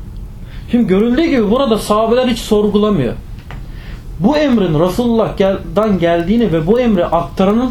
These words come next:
da sika doğru bir kişi olduğunu da biliyor ve anında teslim oluyorlar. Bakın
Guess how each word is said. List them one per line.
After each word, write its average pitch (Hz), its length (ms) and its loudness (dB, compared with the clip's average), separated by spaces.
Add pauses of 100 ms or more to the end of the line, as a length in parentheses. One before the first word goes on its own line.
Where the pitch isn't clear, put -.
da 185 100 0
sika 175 580 -2
doğru 170 300 2
bir 220 100 0
kişi 170 220 -4
olduğunu 143 320 -2
da 123 140 -6
biliyor 254 420 2
ve 185 80 0
anında 185 500 0
teslim 165 380 -6
oluyorlar. 110 320 -8 (920)
Bakın 180 240 -2